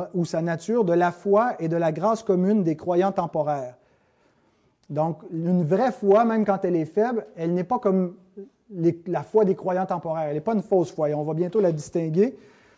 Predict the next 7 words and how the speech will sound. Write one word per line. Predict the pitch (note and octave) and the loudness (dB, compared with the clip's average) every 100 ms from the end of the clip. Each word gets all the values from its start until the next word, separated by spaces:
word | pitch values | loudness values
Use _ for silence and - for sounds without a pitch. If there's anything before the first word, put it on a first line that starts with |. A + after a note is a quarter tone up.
| _ _ _ _ _ - | _ _ _ _ _ -2
Ainsi | A3 A#3 C#4+ | 0 0 0
donc, | G#3+ A3 D4 - - _ - _ _ - - - | 2 2 0 -6 -18 _ -20 _ _ -20 -20 0
elle | G#3+ A#3+ G#3+ | 2 4 2
peut | - D#4+ - A#3+ B3 | 2 0 2 2 2
être | A#3 G#3 | 2 2
souvent | G3+ - D4+ C4 C#4+ - - | 2 -2 -2 0 -4 -6 0
assaillie | C#4 C#4 C4 A3+ G3 A3 C#4 - | 0 2 0 2 2 2 0 -4